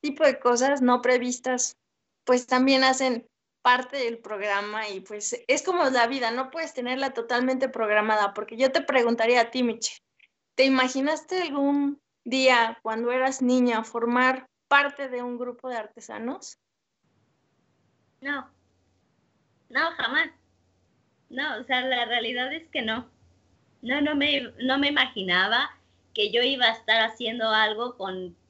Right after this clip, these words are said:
Speaker 2: gente tan talentosa y que te consideren como de un grupo importante, de hacer una marca mexicana, de hacer algo. La verdad es que no. O sea, siempre, yo soy socióloga, no estudié sociología y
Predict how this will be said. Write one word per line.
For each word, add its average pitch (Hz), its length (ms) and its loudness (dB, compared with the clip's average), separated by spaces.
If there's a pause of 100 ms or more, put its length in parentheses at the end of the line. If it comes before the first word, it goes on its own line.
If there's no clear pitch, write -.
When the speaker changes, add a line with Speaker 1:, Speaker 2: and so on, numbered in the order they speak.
(120)
Speaker 2:
gente 226 300 0
tan 220 220 -2
talentosa 214 1080 0
y 208 140 -8
que 202 140 -14
te 170 360 -6
consideren 214 580 -4
como 220 320 -10
de 185 220 -4
un 226 200 -6
grupo 226 680 0 (200)
importante, 226 680 4
de 190 140 -2
hacer 226 320 -4
una 226 180 -4
marca 220 560 -4 (400)
mexicana, 214 760 -2
de 196 160 -6
hacer 220 400 -2
algo. 220 520 2 (300)
La 220 100 -4
verdad 254 340 2
es 370 140 -10
que 220 120 -4
no. 220 220 -10 (320)
O - 20 -20
sea, 240 140 0
siempre, 285 600 -2 (360)
yo 285 120 2
soy 370 160 -6
socióloga, 254 680 0 (200)
no 277 200 2
estudié 254 920 -2
sociología 254 880 2
y 190 280 -4